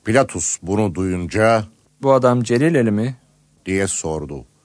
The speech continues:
Speaker 1: İsa'nın Hirodes'in yönetimindeki bölgeden geldiğini öğrenince kendisini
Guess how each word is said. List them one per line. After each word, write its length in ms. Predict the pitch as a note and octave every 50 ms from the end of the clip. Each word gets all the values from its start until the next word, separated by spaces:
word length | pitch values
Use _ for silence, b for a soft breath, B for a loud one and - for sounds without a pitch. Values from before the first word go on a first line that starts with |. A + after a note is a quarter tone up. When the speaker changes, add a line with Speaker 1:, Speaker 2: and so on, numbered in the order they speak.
| b b b b b b b b b b b b b b b b
Speaker 1:
İsa'nın 840 | - A2 G#2+ G#2 G2+ - - A2+ G#2 G#2 G#2 A2 B2+ D3 D#3 D3 C3 - _ _ _ _ _ _ _ - -
Hirodes'in 540 | B2 C3+ D3+ C#3 C3 A#2 - - A#2+ A2+ G#2+
yönetimindeki 880 | F#2+ G2+ G#2 G#2 G2+ - - G#2 G#2 G#2 G2 G#2 F#2+ - - A#2 G2 F2+
bölgeden 520 | G2 F#2+ F2+ E2 F#2+ G2 F2+ G#2+ G#2+ G2+
geldiğini 560 | F#2+ F2+ D#2+ F2 E2+ E2+ D#2 E2+ E2+ E2+ E2
öğrenince 800 | D#2 D2 D#2 D#2+ E2 D#2+ D#2+ E2+ E2 D#2+ F#2 G#2 A2 A2+ G#2+ G2+ b b b b b b b
kendisini 720 | - - A2 G#2+ G#2 F#2+ F2+ - - G#2+ G#2+ G#2+ G#2 G2+